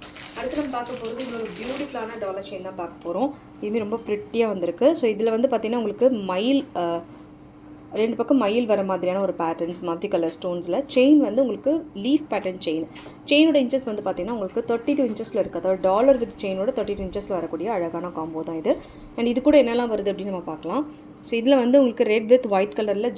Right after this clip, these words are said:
ஜிம்காஸ் வருது. And மோதிரம் வந்து பார்த்தீங்கன்னா, உங்களுக்கு as usual மல்டி கலர் மோதிரம்.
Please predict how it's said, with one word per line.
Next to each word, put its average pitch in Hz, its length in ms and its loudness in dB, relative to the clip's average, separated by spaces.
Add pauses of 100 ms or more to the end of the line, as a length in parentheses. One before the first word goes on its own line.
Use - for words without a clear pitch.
ஜிம்காஸ் 196 380 -6
வருது. 175 260 -6 (600)
And - 920 -6
மோதிரம் 262 260 -2
வந்து 214 220 -8
பார்த்தீங்கன்னா, 202 340 -6
உங்களுக்கு 214 320 -6
as 170 200 -10
usual 196 300 -6 (580)
மல்டி 170 300 -4
கலர் 165 260 -2
மோதிரம். 156 300 -6